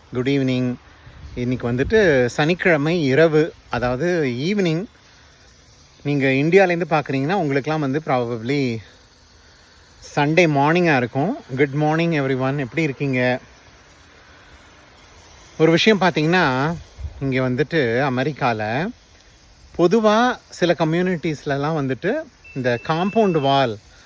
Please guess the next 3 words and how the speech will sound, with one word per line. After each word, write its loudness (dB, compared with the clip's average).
அப்படின்னு -2
சொல்லக்கூடிய -2
அந்த 0